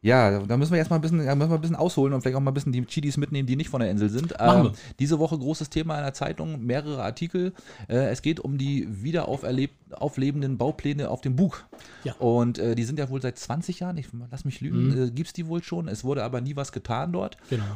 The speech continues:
Speaker 1: Und vielleicht mal zur Einordnung: der Bug ist, liegt im Nordwesten der Insel Rügen, ist so eine Landzunge, äh, südlich von Dranske. Einzige Zuwegung ist eigentlich Dranske, war früher Militärgebiet.
Speaker 2: Richtig, genau.
Speaker 1: Ähm, lag jetzt, liegt jetzt eben seit der Wende brach. Und ist jetzt von mehreren israelischen Investoren, ne?
Speaker 2: Eine
Speaker 1: Äh,
Speaker 2: Investorengruppe aus Israel.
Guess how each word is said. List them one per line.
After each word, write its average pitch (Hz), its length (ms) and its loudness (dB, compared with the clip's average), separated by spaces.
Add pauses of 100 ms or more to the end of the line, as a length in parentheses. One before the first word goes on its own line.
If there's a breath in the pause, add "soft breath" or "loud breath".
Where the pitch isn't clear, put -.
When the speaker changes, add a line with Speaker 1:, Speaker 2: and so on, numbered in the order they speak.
Speaker 1:
Und 135 160 0
vielleicht 151 160 2
mal 147 80 0
zur - 120 -2
Einordnung: 160 420 -2
der 123 100 2
Bug 156 240 -4
ist, - 260 -6
liegt 151 220 -8
im 127 240 0
Nordwesten 123 580 -2
der 117 140 0
Insel 113 180 -2
Rügen, 160 220 -2
ist 139 80 -6
so 120 80 -6
eine 107 80 0
Landzunge, 175 540 -4 (360 loud breath)
äh, 120 200 2
südlich 139 300 -4
von 120 140 -4
Dranske. 131 460 -4
Einzige 127 360 -2
Zuwegung 160 480 -2
ist - 120 -6
eigentlich 156 220 -6
Dranske, 165 440 -6
war 123 100 0
früher 143 280 0
Militärgebiet. 139 720 -2
Speaker 2:
Richtig, - 340 -2
genau. 104 260 -2
Speaker 1:
Ähm, 123 600 4
lag 113 280 -2
jetzt, 135 140 -6
liegt 131 300 -6
jetzt - 120 -8
eben 123 140 -4
seit 113 160 -2
der 107 80 -4
Wende 107 220 -2
brach. 85 420 -4 (560 loud breath)
Und 127 200 0
ist - 160 -6
jetzt 147 160 -2
von 147 440 -4
mehreren 131 640 -2
israelischen - 680 -4
Investoren, 90 540 -2
ne? 196 200 -4
Speaker 2:
Eine 202 180 2
Speaker 1:
Äh, - 20 4
Speaker 2:
Investorengruppe 208 560 0
aus - 180 -4
Israel. 110 380 -6